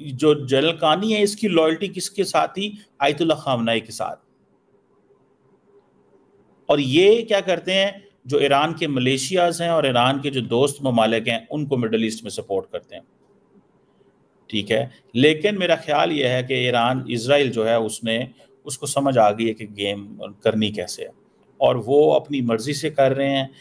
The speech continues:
वो अमेरिकन की भी नहीं सुनते, इंटरनेशनल कम्युनिटी की भी नहीं सुनते। दूसरी तरफ ईरान के अंदर समझ नहीं आ रही क्या है,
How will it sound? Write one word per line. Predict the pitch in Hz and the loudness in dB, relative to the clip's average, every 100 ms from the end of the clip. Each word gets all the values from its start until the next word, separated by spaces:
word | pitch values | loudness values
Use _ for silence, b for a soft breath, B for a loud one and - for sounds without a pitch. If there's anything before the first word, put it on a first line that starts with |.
| B - | B -6
वो | 123 117 | 0 4
अमेरिकन | 117 117 120 135 | 4 2 0 -2
की | 135 143 | -2 -4
भी | 139 | -4
नहीं | 135 | -2
सुनते, | 127 123 120 123 123 | -2 -4 -2 0 0
इंटरनेशनल | 123 120 117 120 127 | 0 0 0 0 -8
कम्युनिटी | - 123 131 131 131 | -6 -2 -2 -2 -4
की | 135 | -4
भी | 135 | -2
नहीं | 131 | -2
सुनते। | - 120 123 135 127 | -2 -2 2 2 4
दूसरी | 165 170 208 214 | 4 6 4 4
तरफ | 214 196 190 - - _ _ _ _ 147 | 4 4 2 -4 -20 _ _ _ _ 2
ईरान | 143 151 190 | 4 4 2
के | 196 | 2
अंदर | - 135 143 180 202 196 - _ - | 0 2 2 4 4 2 -10 _ -6
समझ | 175 185 180 | 0 0 -2
नहीं | 185 175 | -2 2
आ | 156 | 2
रही | 160 160 | 2 -2
क्या | 156 151 | -2 -4
है, | 151 | -6